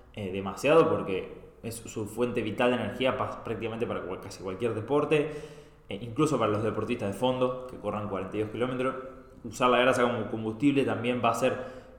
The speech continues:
eh, importante, eh, la glucosa para poder seguir utilizando esa grasa como combustible, por eso se, se utilizan en las carreras los, los gel y demás.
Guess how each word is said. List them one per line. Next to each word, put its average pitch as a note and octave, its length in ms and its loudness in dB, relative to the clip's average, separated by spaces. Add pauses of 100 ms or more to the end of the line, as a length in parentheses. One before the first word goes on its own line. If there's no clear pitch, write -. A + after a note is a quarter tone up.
(120)
eh, F2+ 500 -6 (420)
importante, B2 600 -2 (480)
eh, G2+ 80 -6
la G2 220 -4
glucosa A2+ 500 -2
para G#2+ 240 0
poder A#2 240 2
seguir A#2 360 -2
utilizando A2+ 360 -8
esa A2 140 -8
grasa A#2 320 0
como G2+ 160 -4
combustible, A2 460 2
por A2+ 180 4
eso B2 140 2
se, A2 460 -8
se - 180 -8
utilizan A#2 420 -4
en G2+ 100 -2
las G2 120 -2
carreras G#2+ 360 -4
los, F2+ 160 -6 (680)
los A2 200 -4
gel C3 420 4
y A2 60 -2
demás. C#3 400 4